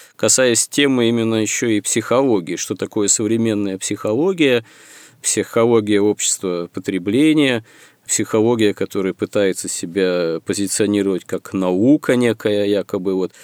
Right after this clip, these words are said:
психология, которая пытается современному человеку как-то там помочь. Что такое христианская психология, если она тоже имеет место быть? Давайте продолжим тогда, может быть, в следующий раз касаемо этой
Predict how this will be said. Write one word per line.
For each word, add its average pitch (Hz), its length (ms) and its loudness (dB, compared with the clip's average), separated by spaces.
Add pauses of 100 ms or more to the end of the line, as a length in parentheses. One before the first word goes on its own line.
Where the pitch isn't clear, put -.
(240)
психология, 120 580 4
которая 101 380 -2
пытается 107 580 2
современному 107 640 0
человеку 104 340 0
как-то - 320 -8
там 87 220 -8
помочь. 113 640 2 (420)
Что - 140 -2
такое 147 180 4
христианская 113 840 0
психология, 107 840 2
если 98 240 -2
она 95 240 -4
тоже 95 360 0
имеет 95 340 -2
место 101 320 -4
быть? 214 240 -2 (400)
Давайте 180 400 2
продолжим 151 520 0
тогда, 107 400 -2
может 98 220 -8
быть, 90 100 -8
в - 40 -6
следующий 101 400 -2
раз 110 440 0
касаемо 95 640 -2 (460)
этой - 300 -6